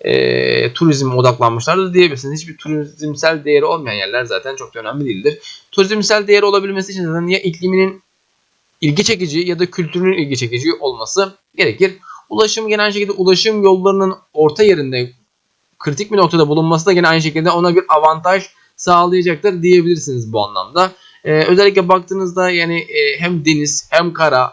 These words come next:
hem demir yolu gibi birçok hatta sahip olan, e, şehirler veya ülkeler daha ziyade daha yoğunlaşmış durumdadır. Bunu çok rahatlıkla, e, söyleyebiliriz. Şimdi baktığımızda, e, ticaret de aynı şekilde çok önemli. Ticareti iyi olan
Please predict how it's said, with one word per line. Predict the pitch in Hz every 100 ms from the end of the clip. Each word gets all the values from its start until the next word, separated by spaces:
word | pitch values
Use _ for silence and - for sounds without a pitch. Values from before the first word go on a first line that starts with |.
| _
hem | 165 170 165
demir | 165 170
yolu | 165 147 127
gibi | 135 143 143 151
birçok | 170 156 - _ _ _ _ _
hatta | - - 156 156 190 165
sahip | - 151 170 151
olan, | 127 113 - - - - _
e, | 123 123 123 117 117 117 117 117 -
şehirler | - 208 170 143 131
veya | 131 135
ülkeler | 190 175 160 170
daha | 165 165 170
ziyade | 151 151 160
daha | 156 170
yoğunlaşmış | 151 147 147 135 165 185 -
durumdadır. | 156 143 131 139 185 - _ _
Bunu | 170 170
çok | 185 160
rahatlıkla, | 127 127 127 190 180 _ -
e, | 165 165
söyleyebiliriz. | 160 180 147 170 180 - - 196 131 165 165 _ _
Şimdi | - 220 208
baktığımızda, | 214 202 214 208 190 202
e, | - 175 180 175
ticaret | 180 185 196 214 208
de |
aynı | 190 147
şekilde | 131 123 117
çok | 123
önemli. | 113 113 160
Ticareti | 147 143 151 160 180
iyi | 147 151 175
olan | 170 135 127